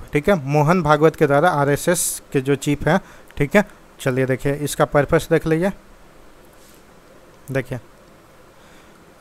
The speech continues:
by this app people will be able to listen to books, ठीक है, of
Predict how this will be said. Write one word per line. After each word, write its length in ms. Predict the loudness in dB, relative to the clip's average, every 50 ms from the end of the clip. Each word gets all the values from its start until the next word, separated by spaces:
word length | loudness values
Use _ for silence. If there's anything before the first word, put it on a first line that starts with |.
| -14 -12
by 380 | -2 2 6 6 8 6 6 4
this 300 | 4 2 2 2 0 0
app 480 | 2 2 2 2 0 -6 -8 -2 0
people 380 | 0 2 4 4 4 4 4 0 -4 -10 -20 -14 -10 -6 0
will 220 | 2 2 2 2
be 180 | 2 0 0 0 2 2
able 280 | 2 4 4 2 2 0 -6 -8 0 4
to 100 | 4 4
listen 500 | 6 6 4 2 2 2 2 2 2 2 0 0
to 80 | 0 -2
books, 460 | 2 2 2 2 2 0 -4 -12 -14 -16 -18 -20 -20 -8 -6 -6
ठीक 160 | -2 2 2
है, 100 | 0 0 -2 -8 -20 -12 -2 4
of 140 | 6 6